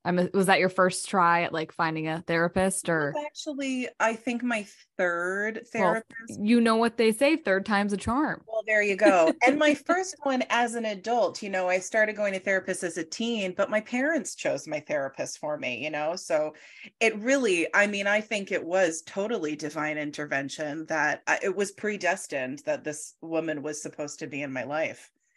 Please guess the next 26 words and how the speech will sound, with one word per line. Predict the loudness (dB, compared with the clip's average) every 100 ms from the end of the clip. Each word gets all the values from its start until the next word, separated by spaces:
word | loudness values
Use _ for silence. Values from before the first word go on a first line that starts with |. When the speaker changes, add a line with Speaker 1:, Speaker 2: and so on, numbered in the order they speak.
| _ _ _
Speaker 1:
That | -4 0
Speaker 2:
You |
know? | 0
Speaker 1:
is | -2
so | -4 -2 2 0
cool. | -2 -4 0 4 4 4
And | 2 0 -4 0
I | 0
also | 0 0 -2
think | -4 -4
it's | -4 -4
such | -6 -2
a |
good | 0 4 4 4
nod | 2 2 2 2 -2
to | -2 0 2 0 -2 -6 _ _ -10
psychic | -2 0 2 0 -2
mediums | 0 4 4 4 2 -2
and | -4 -4
witches | -4 -4 0 2 4 2 0 -4
and | -4 -2 -2 -2 -4
secretly | -6 -6 -4 -2 -2 0 0
spiritual | 0 0 2 0
people | -2 -2 0 0 0
are | 2 0
in | 0 -2 -2 -2 -4